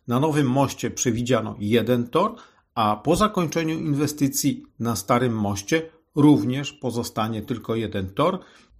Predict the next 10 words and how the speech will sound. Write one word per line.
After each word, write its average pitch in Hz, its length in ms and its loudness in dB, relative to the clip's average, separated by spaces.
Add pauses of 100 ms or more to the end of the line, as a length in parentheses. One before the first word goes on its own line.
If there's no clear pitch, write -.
(200)
Inwestycja 151 520 2
Polskich 151 440 0
Linii 170 200 0
Kolejowych 127 540 4
pomiędzy 131 520 -2
Opolem 120 440 2
Głównym 135 440 2
a 113 160 -2
Opolem 117 400 -2
Zachodnim 131 580 -2